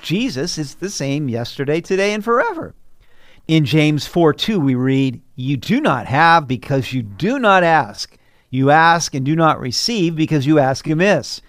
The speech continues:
that you may spend it on your pleasures." God is not stingy. He is gracious and generous. He answers good prayers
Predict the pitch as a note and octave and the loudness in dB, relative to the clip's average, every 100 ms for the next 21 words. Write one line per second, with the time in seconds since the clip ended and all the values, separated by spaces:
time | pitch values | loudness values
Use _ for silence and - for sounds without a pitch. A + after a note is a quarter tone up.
0 | - - - A#2 - B2+ A#2+ G2+ - - | -20 -20 -16 -12 -8 -6 -6 -8 -12 -8
1 | C#3 E3+ F#3+ F#3 F#3 F#3+ - - D#3 B2+ | -4 -4 -2 -2 -2 -8 -10 -8 -4 -4
2 | G2+ D#2+ - - - - _ _ _ _ | -4 -14 -18 -20 -20 -20 _ _ _ _
3 | _ _ _ _ - C4 C#4 F3+ C#3 C3+ | _ _ _ _ -2 4 4 4 2 0
4 | - - C#3 G#2+ - G2 - _ _ A#2+ | -2 -10 -8 -8 -12 -18 -20 _ _ -18
5 | G2+ G2+ C3 D#3 F3 - F#3 E3+ - - | -16 -10 0 2 2 0 -8 -8 -12 -16
6 | - C#3 A2+ B2+ A#2+ F#2 D2 - - _ | -10 -6 -4 -2 -2 -6 -12 -20 -20 _
7 | - - D3+ F3 F3+ F#3+ F#3 - E3+ D#3+ | -20 -18 -14 -6 -2 0 -2 -4 -4 -4
8 | A2 C#3+ D3 - - G3+ E3+ A#2+ F2 A#2 | -4 -2 -2 -4 -10 -2 0 -2 -4 -10
9 | - | -12